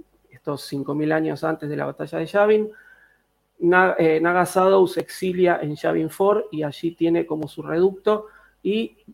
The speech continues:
por lo poco que he podido encontrar, se va, este, como que esta raza se va extinguiendo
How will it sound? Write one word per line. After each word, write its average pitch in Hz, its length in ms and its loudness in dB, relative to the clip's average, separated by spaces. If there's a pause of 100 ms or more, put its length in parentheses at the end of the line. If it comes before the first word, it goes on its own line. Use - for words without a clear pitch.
por 156 160 0
lo 175 240 2
poco 247 300 4
que 175 120 0
he 190 60 2
podido 190 360 2
encontrar, 180 680 -2 (300)
se 160 280 -2
va, 190 300 6
este, 139 720 -6
como 160 180 -14
que 180 80 -10
esta 180 160 0
raza 180 280 -2
se - 160 -10
va 160 120 0
extinguiendo 165 1080 0